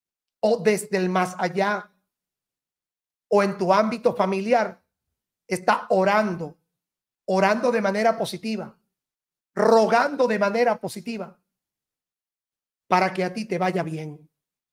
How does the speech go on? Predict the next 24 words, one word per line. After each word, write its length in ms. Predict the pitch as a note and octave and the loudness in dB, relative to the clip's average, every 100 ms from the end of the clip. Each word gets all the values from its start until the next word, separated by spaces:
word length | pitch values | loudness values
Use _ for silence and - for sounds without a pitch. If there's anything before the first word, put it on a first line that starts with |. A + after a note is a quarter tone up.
| _ _ - | _ _ -4
Alguien 220 | G3+ B3 | 0 2
va 60 | |
a 40 | B3 | 2
tocar 220 | B3 A#3+ | 2 4
la 120 | A3 | 4
puerta 260 | A#3+ A#3+ A#3+ | 2 2 2
de 80 | A3+ | 0
tu 120 | A3+ | 0
casa 540 | G#3+ G#3+ F#3+ E3+ F3 _ _ _ _ - _ _ _ _ _ | 0 0 -2 -8 -10 _ _ _ _ -20 _ _ _ _ _
para 160 | G3 G3+ | 2 2
invitarte 480 | G3 G3+ A3+ A3+ A#3 | 0 2 2 2 0
una 180 | A3 | 0
comida, 640 | G#3 F#3+ G#3+ G#3+ F3 D#3+ - _ _ _ _ _ _ _ _ | 0 -2 0 0 0 -4 -12 _ _ _ _ _ _ _ _
una 260 | - G#3 A3+ | 0 4 4
celebración. 1040 | A3+ B3 A3 G3+ F#3+ - A3 G#3+ F#3 D#3+ _ _ _ _ _ _ _ _ _ _ _ | 4 2 2 0 -2 -2 -2 -2 -2 -10 _ _ _ _ _ _ _ _ _ _ _
Pero 200 | - G3 | 0 2
esta 180 | G#3 A3 | 2 0
comida, 320 | A#3 A3+ A#3+ | 0 0 0
esta 160 | A3+ G#3 | 0 0
celebración, 680 | A#3+ A3 G#3 G#3 C4+ B3+ F#3+ _ _ _ _ _ | 0 0 0 0 -2 -4 -6 _ _ _ _ _
tiene 160 | G#3 A#3 | -2 2
una 120 | A3 | 2
doble 240 | A3+ A3+ | 2 0
intención. 880 | A3 G#3 F3 D#3+ F3 G3 F#3+ C#3+ - | 0 -2 -4 -4 -2 0 0 -4 -14